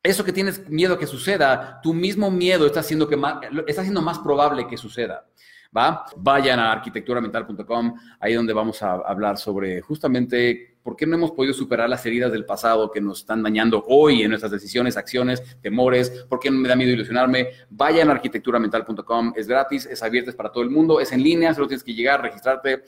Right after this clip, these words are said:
y te va a llegar ahí por email un link para que asistas a la sesión. Y nos vemos por allá. En fin, gracias y que todos tengan una increíble semana, lleno de mucho amor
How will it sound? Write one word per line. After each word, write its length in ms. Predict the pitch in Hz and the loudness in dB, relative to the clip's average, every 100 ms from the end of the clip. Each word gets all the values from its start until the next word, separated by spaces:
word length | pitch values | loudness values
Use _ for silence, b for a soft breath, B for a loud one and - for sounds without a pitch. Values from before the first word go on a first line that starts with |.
| B B | B B
y 60 | - | -6
te 100 | 113 | 0
va 60 | |
a 20 | 117 | 2
llegar 220 | 113 113 | 2 2
ahí 160 | 110 | 2
por 160 | 113 110 | 0 -2
email 240 | 113 113 | 0 0
un 120 | 113 113 | 0 0
link 220 | 113 107 | -2 -4
para 160 | 98 | -10
que 80 | 98 | -10
asistas 260 | 101 117 104 | -12 -12 -10
a 20 | |
la 80 | 92 | -10
sesión. 400 | - - 170 180 B B B | -6 0 2 2 B B B
Y 160 | 131 147 | 4 4
nos 160 | 147 | 6
vemos 240 | 143 190 - | 4 0 0
por 140 | 170 | 2
allá. 360 | 156 185 175 127 | 4 4 2 0
En 140 | 160 | -2
fin, 380 | 190 180 175 - _ | 0 0 -2 -12 _
gracias 880 | 139 156 147 131 113 110 - - _ | 2 2 4 4 4 2 -2 -12 _
y 240 | 110 113 104 | -10 -10 -8
que 120 | 107 | -6
todos 160 | 131 | -6
tengan 240 | - 135 135 | -6 -6 -4
una 100 | 131 | -2
increíble 480 | 120 110 117 120 120 | -2 -2 0 0 -2
semana, 500 | - 101 110 113 92 | -4 -4 -2 -2 -4
lleno 220 | 98 107 | -6 -6
de 80 | 95 | -4
mucho 380 | 101 104 104 | -4 -4 -4
amor 340 | 98 117 139 | -4 -2 -2